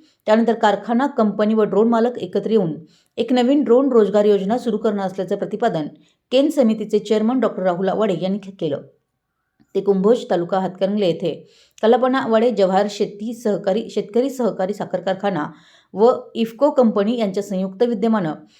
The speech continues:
कल्लापना आवाडे जवाहर ड्रोन फवारणी योजनेच्या प्रारंभ प्रसंगी आवाडे बोलत होते. यावेळी अध्यक्षस्थानी सरपंच स्मिता चौगुले उपस्थित होत्या.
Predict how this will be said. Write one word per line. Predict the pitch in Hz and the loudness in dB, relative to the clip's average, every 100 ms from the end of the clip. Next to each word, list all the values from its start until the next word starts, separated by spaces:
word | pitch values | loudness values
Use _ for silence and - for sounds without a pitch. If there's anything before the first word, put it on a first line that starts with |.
| _ - | _ 0
कल्लापना | 226 247 269 285 | 2 4 2 2
आवाडे | 254 220 220 247 202 | 2 2 4 2 0
जवाहर | 190 196 208 262 | 0 0 0 -2
ड्रोन | 208 208 220 | 0 0 0
फवारणी | 214 185 185 220 | 0 0 0 0
योजनेच्या | 202 165 170 180 | -2 -2 -6 -6
प्रारंभ | 196 165 160 165 | -2 -2 -2 -4
प्रसंगी | 180 208 247 233 156 | -4 -4 -2 -2 -2
आवाडे | 196 214 240 | -2 0 0
बोलत | 208 160 151 | 0 -2 -2
होते. | 160 151 - - _ _ _ _ _ - | -6 -8 -10 -16 _ _ _ _ _ -2
यावेळी | 214 262 | 4 4
अध्यक्षस्थानी | 247 233 233 262 269 247 | 4 0 -2 -2 0 0
सरपंच | 247 214 208 202 220 | 0 0 0 -4 -4
स्मिता | 220 190 208 | -4 -2 -2
चौगुले | 220 240 214 226 | 0 0 2 2
उपस्थित | 226 214 214 220 | 2 0 -6 -8
होत्या. | 214 226 | -4 -4